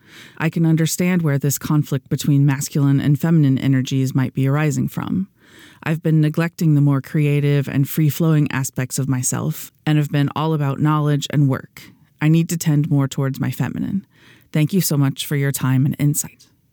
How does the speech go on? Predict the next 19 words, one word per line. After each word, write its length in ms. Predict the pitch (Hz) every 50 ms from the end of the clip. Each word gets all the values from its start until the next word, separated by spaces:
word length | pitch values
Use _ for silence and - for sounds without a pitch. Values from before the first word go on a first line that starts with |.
| _ -
And 140 | 156 151 156
as 160 | 151 160 165
I 60 | 160 151
read 340 | 147 151 165 185 180 165
that, 260 | 156 143 139 135 131 - -
I 80 | 147
guess 260 | 139 - 143 151 - 147
I 80 | 143
just 260 | 143 - 151 151 -
want 160 | - 165 147 -
to 60 | 151
point 300 | 139 - - 147 139 -
out 180 | 131 131 - -
to 100 | - -
this 240 | 147 147 139 - -
dreamer, 460 | - 156 147 147 143 131 127 131 135 -
if 160 | - - -
he's 200 | 147 135 - -
listening, 540 | 143 135 - - 143 131 131 139 147 151